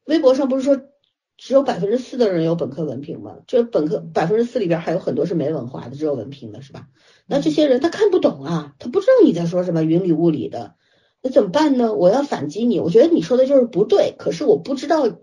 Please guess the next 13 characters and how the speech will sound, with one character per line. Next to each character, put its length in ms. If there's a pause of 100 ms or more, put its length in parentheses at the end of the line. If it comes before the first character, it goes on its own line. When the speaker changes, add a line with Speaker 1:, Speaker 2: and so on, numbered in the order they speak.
Speaker 1:
怎 140
么 80
打 220
你 140
这 100
个 120
点， 540 (240)
我 80
没 100
有 80
办 160
法 100
像 320